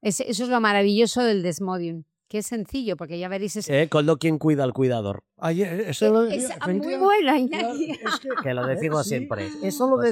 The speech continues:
Speaker 3: decimos
Speaker 2: el
Speaker 3: mucho.
Speaker 2: Desmodium.
Speaker 1: Exactamente,
Speaker 3: Claro,
Speaker 1: es
Speaker 3: siempre
Speaker 1: verdad.
Speaker 3: estamos hablando
Speaker 1: ¿Quién
Speaker 3: de
Speaker 1: cuida
Speaker 3: cuidar,
Speaker 1: al cuidador?
Speaker 3: claro.
Speaker 1: Exactamente, pues este, Desmodium cuida al cuidador.
Speaker 3: Qué bueno.
Speaker 1: Des-, Desmodium cuida al hígado. El, el cuidador de nuestra no toxicidad.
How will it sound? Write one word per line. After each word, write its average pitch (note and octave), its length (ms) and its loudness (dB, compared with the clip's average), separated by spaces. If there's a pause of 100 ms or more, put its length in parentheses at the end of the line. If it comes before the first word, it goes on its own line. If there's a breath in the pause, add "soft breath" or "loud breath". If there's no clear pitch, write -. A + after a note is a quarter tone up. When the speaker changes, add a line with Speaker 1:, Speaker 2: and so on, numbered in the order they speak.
Speaker 3:
decimos B3 320 0
Speaker 2:
el G#3+ 60 -4
Speaker 3:
mucho. A3+ 160 -4
Speaker 2:
Desmodium. C4+ 100 4
Speaker 1:
Exactamente, C#4+ 840 0
Speaker 3:
Claro, A3+ 140 4
Speaker 1:
es A#3+ 60 -4
Speaker 3:
siempre C4+ 220 0
Speaker 1:
verdad. A3 120 0
Speaker 3:
estamos A#3+ 280 0
hablando A#3 240 4
Speaker 1:
¿Quién D#4+ 220 4
Speaker 3:
de C4+ 100 -6
Speaker 1:
cuida D4+ 220 4 (100)
Speaker 3:
cuidar, D#4+ 120 4
Speaker 1:
al B3 120 -4
cuidador? G#3+ 640 2
Speaker 3:
claro. A3+ 200 -6
Speaker 1:
Exactamente, C4 1000 0
pues F#3+ 240 -4
este, F#3+ 420 -10
Desmodium F#3 560 -2
cuida F#3 240 0
al D#3+ 80 -4
cuidador. E3 460 -6 (160)
Speaker 3:
Qué F#3 120 -4
bueno. D#3 280 0
Speaker 1:
Des-, G#3 240 2
Desmodium B3 560 0
cuida D4+ 440 -4 (220 soft breath)
al F3 180 0
hígado. F3 440 -2
El, G3 280 0 (160)
el G#3+ 180 2
cuidador G3+ 480 4
de A#3+ 180 4
nuestra F#3 480 0
no G3+ 200 2
toxicidad. D#3 640 -4